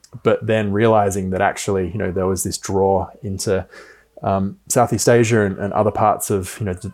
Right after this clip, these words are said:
the developing world that was, was, was built more around kind of this passion for, um, understanding some of the, you know, the socioeconomic challenges that come with, with living or being born into different parts of the world.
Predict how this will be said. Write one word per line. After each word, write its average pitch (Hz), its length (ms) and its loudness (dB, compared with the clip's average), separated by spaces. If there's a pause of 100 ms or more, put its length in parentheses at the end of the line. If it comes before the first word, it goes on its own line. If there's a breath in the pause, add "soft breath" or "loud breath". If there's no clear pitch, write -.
the - 80 -4
developing 101 440 0
world 95 320 0 (120)
that 95 220 -2 (140)
was, 98 380 -4 (160)
was, 98 300 -4 (340)
was 98 180 -8
built 110 300 2
more 107 340 2
around 92 480 -2
kind - 140 -6
of 87 80 -4
this 98 160 -6
passion 92 500 -4
for, 85 280 -4 (500 loud breath)
um, 87 400 -6
understanding 95 760 -4
some 92 200 -6
of 90 160 -10
the, 90 280 -2 (180)
you 104 100 -10
know, 92 160 -10 (220)
the 92 240 -6 (180)
socioeconomic 95 800 -4
challenges 90 480 -6
that - 160 -8
come 90 220 -8
with, 87 220 -10 (420 loud breath)
with 101 180 -6
living 98 360 -2
or 87 80 -4
being 92 260 -6
born 90 280 -4
into 90 400 -6
different - 280 -14
parts - 240 -6
of 98 40 -8
the 98 80 -6
world. 98 280 -6